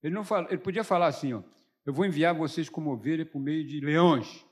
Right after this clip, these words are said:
Ou não, "Vou, vou enfiar, vou enviar vocês como leões por meio de lobos." Leões. Leões é mais forte. O lobo não vai encarar um leão. Mas ele disse: "Eu envio vocês como ovelha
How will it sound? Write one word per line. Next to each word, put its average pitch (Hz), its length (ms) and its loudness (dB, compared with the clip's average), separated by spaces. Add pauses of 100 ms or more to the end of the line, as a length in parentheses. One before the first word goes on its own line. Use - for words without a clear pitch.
(600)
Ou 123 140 -8
não, 101 220 -10
"Vou, 113 140 -12
vou 131 160 -10
enfiar, 143 680 -8
vou 127 80 -6
enviar 135 260 -2
vocês 139 320 -6
como 156 180 -6
leões 180 500 4
por 165 140 -8
meio 170 140 -2
de 160 100 -4
lobos." 135 500 -6 (1000)
Leões. 170 560 0 (680)
Leões 123 320 -10
é 190 80 -8
mais 175 220 -8
forte. 131 380 -12 (500)
O 110 220 -16
lobo 147 220 -8
não 170 120 -10
vai 127 200 -12
encarar 107 320 -16
um 107 100 -16
leão. 101 320 -20 (2500)
Mas 127 180 -16
ele 139 120 -10
disse: 131 260 -10
"Eu 135 60 -8
envio 127 360 -10
vocês 120 340 -14
como 127 240 -12
ovelha 101 480 -12